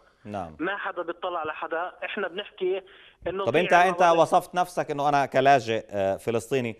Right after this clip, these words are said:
Speaker 1: أنت ضد مطالب أيضًا، آه، أو ما قام به اتحاد العاملين في وكالة غوث، آه، واللاجئين؟
Speaker 2: أنا ضد، أنا ضد الإضراب وضد أي شيء، لأنه إحنا عمالنا كل واحد بيحكي على مطالبة في علاوة راتبه،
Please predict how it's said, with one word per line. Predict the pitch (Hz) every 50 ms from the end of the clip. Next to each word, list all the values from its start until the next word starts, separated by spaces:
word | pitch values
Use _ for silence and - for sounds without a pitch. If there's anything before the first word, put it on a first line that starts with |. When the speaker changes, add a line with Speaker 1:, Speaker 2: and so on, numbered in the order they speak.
| _ _ _ _ -
Speaker 1:
أنت | 135 131 - 143
ضد | 131 113 156 175 180 156 143 135 147 151 151 151
مطالب | 139 135 123 - 151 151 160 160 151 131
أيضًا، | 135 156 160 170 151 151 143 139 135 131 127 - _ _ _ _ _ _ -
آه، | 110 113
أو | - 131 127 131
ما | 127 131 123
قام | - - 143 143 139 131
به | 135 139 131 131 127 113
اتحاد | 110 - 123 110 - 131 139 139
العاملين | 139 135 123 131 135 135 135 135 147 156 165
في | 156 156
وكالة | 147 135 127 131 135 127 120 -
غوث، | 120 127 127 120 - _ -
آه، | 113 110 110 110 107 107 104 101
واللاجئين؟ | 104 107 107 110 107 104 117 113 123
Speaker 2:
أنا | 127 175 170 160
ضد، | 156 - 185 185 - - _ _ _ _ _ _ _ _ _ _ -
أنا | 175 185 180 175
ضد | 165 185 190 160 160
الإضراب | 160 156 160 156 160 160 156 160 170 170 - _ _ _ _ _ _ _ _
وضد | 151 156 160 185 180 -
أي | - - 165 170 170 165
شيء، | - 185 190 175 165
لأنه | 156 160 165 160 175 185
إحنا | - 202 196
عمالنا | 175 170 165 170 180 185 180 170 165 160 165 170 - - - - - - -
كل | 214 202 208
واحد | 202 202 190 180 190 175 160 165
بيحكي | 196 - - - 196
على | 165 160 170 170 170
مطالبة | 165 175 175 - 202 - 196 196 180 - 170
في | 160 - 170 160 165 165
علاوة | 139 151 160 185 - 196 196 190 -
راتبه، | 190 - 190 - - 165 170 180 196